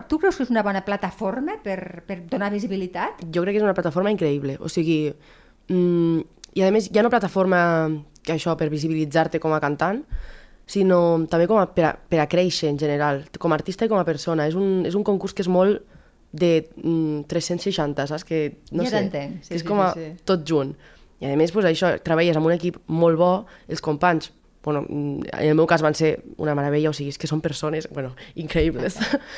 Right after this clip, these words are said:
Speaker 1: Ahà.
Speaker 2: <laughs> I, i vulguis que no, pues, aprens de tot el que et passa. Llavors, jo ho recomano moltíssim, algo com Objectiu Paqui, perquè és... o sigui, si creus que, si creus que, que vols, apunta't, és que no, no hi ha
Speaker 1: Sí,
Speaker 2: dubte.
Speaker 1: sí, està clar, està clar.
Speaker 2: Ahà.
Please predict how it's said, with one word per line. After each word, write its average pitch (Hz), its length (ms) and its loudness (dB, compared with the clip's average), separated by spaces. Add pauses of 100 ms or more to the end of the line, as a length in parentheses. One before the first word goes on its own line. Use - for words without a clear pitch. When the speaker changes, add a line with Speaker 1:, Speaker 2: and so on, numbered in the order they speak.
Speaker 1:
Ahà. 160 260 -12
Speaker 2:
<laughs> - 60 -20
I, 202 680 2
i 185 160 0
vulguis 185 260 2
que 180 80 2
no, 185 100 6
pues, 202 220 -4
aprens 165 320 0
de 190 80 0
tot 185 200 2
el 165 120 0
que 160 80 0
et - 40 -16
passa. 160 420 -4
Llavors, 160 420 -2 (140)
jo 165 200 2
ho 175 60 2
recomano 175 320 2
moltíssim, 147 480 -4
algo 151 200 -4
com 170 120 0
Objectiu 151 320 -4
Paqui, 156 260 -4
perquè 151 300 -2
és... - 140 -12 (960)
o - 40 -14
sigui, 151 300 0 (220)
si - 180 -4
creus 180 240 4
que, 202 340 6
si 180 140 -4
creus 170 160 2
que, 202 160 2 (760)
que 156 140 2
vols, 170 380 2 (440)
apunta't, 156 540 -6
és - 100 -18
que 156 80 0
no, 151 380 -2 (320)
no 180 60 0
hi 170 40 4
ha 151 60 2
Speaker 1:
Sí, - 80 0
Speaker 2:
dubte. - 180 -10
Speaker 1:
sí, - 240 -12
està 226 160 0
clar, 180 220 -8
està 220 120 -12
clar. 165 200 -12 (100)
Speaker 2:
Ahà. 180 300 -2